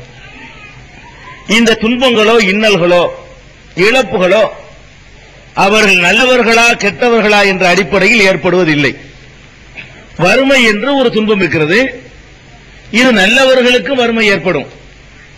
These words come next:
கெட்டவர்களுக்கும் வறுமை ஏற்படும். ஒருவன் வறுமை இருந்த உடனே,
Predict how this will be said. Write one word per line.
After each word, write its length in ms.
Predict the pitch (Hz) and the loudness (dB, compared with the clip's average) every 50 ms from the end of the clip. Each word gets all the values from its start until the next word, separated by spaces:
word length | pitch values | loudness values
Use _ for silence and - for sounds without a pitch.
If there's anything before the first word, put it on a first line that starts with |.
| - - - | -18 -8 -4
கெட்டவர்களுக்கும் 800 | 180 220 220 - - 285 277 277 269 254 233 240 240 - 240 269 | -2 -2 -2 0 0 2 2 2 2 2 2 0 0 -2 -2 -2
வறுமை 340 | 254 220 208 220 226 214 196 | -2 -2 -2 -2 -2 -2 0
ஏற்படும். 400 | 185 170 147 165 165 143 - - - - - - - - - - - - - - - - - - - - - | -2 -2 -2 -4 -6 -6 -6 -10 -16 -20 -20 -20 -20 -20 -20 -20 -20 -20 -20 -20 -20 -20 -20 -20 -20 -6 -2
ஒருவன் 360 | 196 233 247 247 240 240 233 | 0 2 2 2 2 0 0
வறுமை 480 | 190 190 208 262 277 285 294 277 262 254 | 0 0 0 0 0 0 0 0 0 0
இருந்த 260 | 254 254 247 254 240 | -2 -2 0 0 0
உடனே, 500 | 240 233 254 262 269 269 262 247 214 | 0 0 0 0 0 2 2 0 0